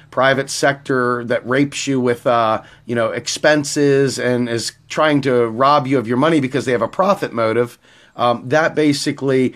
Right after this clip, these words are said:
is good somehow or another. <clears throat> Well, real progressives are gonna try to demystify and debunk that forever. That's gonna be our goal. One of our economic goals is to shed the whole Calvinistic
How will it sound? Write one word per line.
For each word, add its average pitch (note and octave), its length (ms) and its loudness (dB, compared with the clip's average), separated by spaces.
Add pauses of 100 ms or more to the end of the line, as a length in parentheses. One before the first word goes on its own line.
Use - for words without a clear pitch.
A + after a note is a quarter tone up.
(140)
is A#2 240 -2
good C3+ 360 0
somehow G2+ 400 -6
or F#2+ 120 -6
another. F2+ 300 -14 (220)
<clears throat> C#3 220 -8 (280)
Well, B2 300 -2 (220)
real D#3 220 0
progressives C#3 560 -2
are B2 60 -4
gonna A#2 140 -2
try B2 240 0
to A2+ 80 -2
demystify C3 1080 -2
and A2+ 120 -2
debunk C3+ 460 -2
that A2 340 -2 (300)
forever. C3+ 540 0
That's B2 220 -2
gonna C#3 220 0
be C3+ 160 2
our B2 240 4
goal. A#2 400 2
One A#2+ 200 0
of B2 100 0
our A#2 200 2
economic C#3 540 0
goals G#2+ 440 -2 (260)
is B2 200 -4
to C3 120 -6
shed D3+ 380 2
the C3 100 2
whole B2+ 200 0
Calvinistic C3+ 880 0